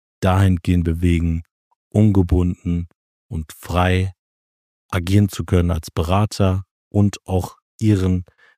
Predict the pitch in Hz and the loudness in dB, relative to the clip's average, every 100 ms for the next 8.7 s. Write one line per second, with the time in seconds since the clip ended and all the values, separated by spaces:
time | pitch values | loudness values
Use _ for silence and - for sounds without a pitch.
0 | _ - 135 147 - 113 110 117 113 92 | _ 2 2 2 -4 -4 -4 -6 -6 -2
1 | 90 104 - - 92 92 - _ - - | 0 0 -2 -4 -2 -2 -8 _ -14 -14
2 | - 95 98 104 92 90 _ - 85 87 | -2 0 0 -2 -10 -12 _ -8 -4 -2
3 | 87 87 85 - 98 90 82 - 90 - | 0 -2 -2 -4 0 0 -2 -8 -14 -16
4 | - - 110 - 98 - - 90 - 87 | -4 0 0 0 -4 -4 -6 -6 -6 -8
5 | - _ - - - _ _ 85 82 - | -10 _ -20 -20 -20 _ _ -6 -6 -6
6 | - 113 - - 104 101 98 95 98 92 | -2 -2 -2 0 2 2 2 0 0 0
7 | 92 - _ - _ - - - 117 104 | 0 -6 _ -20 _ -10 -8 0 2 4
8 | 101 92 92 95 90 87 90 | 0 2 0 0 -2 0 -2